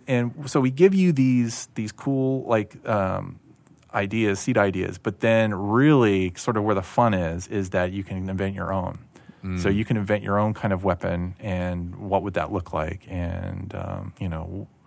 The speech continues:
Speaker 1: all, your own kind of, uh, magical gizmo that you can put on your War Machine to make it do something cool.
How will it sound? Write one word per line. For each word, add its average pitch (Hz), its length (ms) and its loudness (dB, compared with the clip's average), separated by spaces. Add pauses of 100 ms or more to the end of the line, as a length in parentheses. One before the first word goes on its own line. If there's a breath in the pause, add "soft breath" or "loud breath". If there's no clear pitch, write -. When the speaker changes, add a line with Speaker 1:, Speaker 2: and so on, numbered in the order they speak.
Speaker 1:
all, 87 260 -6
your 87 220 -4
own 90 120 -2
kind 90 280 -4
of, 87 240 -4 (540 loud breath)
uh, 90 160 -2
magical 90 800 2
gizmo 95 440 4
that 90 100 -2
you 95 120 -4
can 92 100 -8
put 92 160 -4
on 87 160 2
your 87 160 -4
War 90 140 -2
Machine 90 320 -4
to 87 60 -6
make 87 140 -6
it 98 60 -8
do 90 140 -10
something 90 260 -8
cool. 87 380 -6